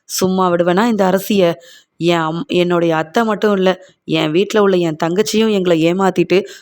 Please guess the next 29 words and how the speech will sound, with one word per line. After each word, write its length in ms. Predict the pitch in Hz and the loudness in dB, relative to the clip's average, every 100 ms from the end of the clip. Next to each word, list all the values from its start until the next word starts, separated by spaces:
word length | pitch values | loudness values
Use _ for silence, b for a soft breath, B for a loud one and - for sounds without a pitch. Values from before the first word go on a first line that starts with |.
| B | B
அந்த 340 | 139 170 214 | -6 -2 -2
வீட்டுக்கு 340 | 170 196 214 180 | 0 0 0 0
மருமகளா 500 | 165 180 196 190 175 | 0 0 0 0 0
போய், 420 | 175 170 175 185 B B | 0 2 0 -2 B B
என் 160 | 160 | -2
அப்பா, 500 | 160 160 - 196 185 | 0 -2 -4 -2 -2
அம்மா, 360 | 170 175 185 185 B B - | -4 -2 0 0 B B -6
என் 220 | 175 175 | 0 2
வீட்ல 280 | 185 208 214 | 0 2 2
உள்ளவங்கன்னு 340 | 196 190 190 | 2 0 0
எல்லாரையும் 580 | 156 160 185 214 240 240 202 | 0 0 2 2 0 0 0
தலகுனிய 440 | 214 220 226 196 | 0 2 0 0
வச்சாங்கல்ல. 540 | 196 202 190 185 208 208 B B B | 0 0 2 0 0 -2 B B B
முப்பது 540 | 170 170 175 175 160 160 | -4 -4 -2 -2 0 0
வருஷமா 520 | 170 - 214 202 196 B B | 0 0 0 0 -2 B B
அந்த 240 | 160 160 | -4 -2
குடும்பத்தை 460 | 165 185 202 208 196 | 0 0 0 0 0
எப்படியாவது 520 | 175 175 - 214 226 | -2 -2 0 2 0
அவமானப்படுத்தணும்னு 920 | 196 185 208 208 196 185 185 196 180 175 | 0 0 0 0 -2 -2 0 2 2 0
நினைச்சோம். 200 | 185 185 B B B | 0 -4 B B B
அதெல்லாம் 460 | 160 156 156 170 | -4 -2 -2 -2
அரசி 300 | 196 180 185 | 0 -2 0
மூலமா 340 | 190 180 170 165 | 0 0 0 0
தான் 120 | 208 | 0
நடக்க 280 | 196 196 196 | 0 0 -2
போகுது. 420 | 196 185 185 185 B B - | 0 0 0 -2 B B -4
எங்க 260 | 160 160 | -2 0
அப்பா 240 | 160 160 190 | -2 -2 -4
சொன்னதை 440 | 190 185 175 220 | 0 0 0 -2